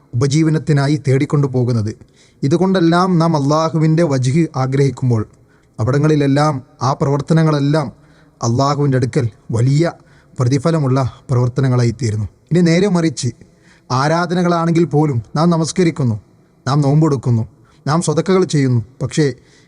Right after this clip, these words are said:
ഇതുകൊണ്ടൊന്നും നാം അള്ളാഹുവിൻ്റെ വജ്ഹ് ആഗ്രഹിക്കുന്നില്ല എങ്കിൽ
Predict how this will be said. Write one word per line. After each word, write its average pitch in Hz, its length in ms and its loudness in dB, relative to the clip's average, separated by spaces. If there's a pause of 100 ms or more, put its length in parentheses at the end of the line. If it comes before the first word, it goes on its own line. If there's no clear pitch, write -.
ഇതുകൊണ്ടൊന്നും 160 680 2 (160)
നാം 135 200 0
അള്ളാഹുവിൻ്റെ 139 680 0 (420)
വജ്ഹ് 131 420 0 (140)
ആഗ്രഹിക്കുന്നില്ല 131 760 0
എങ്കിൽ 123 280 0